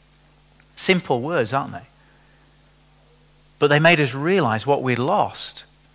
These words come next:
They made us sad for what death had taken away, but thankful.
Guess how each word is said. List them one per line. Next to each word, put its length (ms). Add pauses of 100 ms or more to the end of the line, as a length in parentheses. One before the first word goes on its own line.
(800)
They 100
made 160
us 100
sad 720 (560)
for 160
what 240
death 240
had 140
taken 400
away, 260
but 180
thankful. 720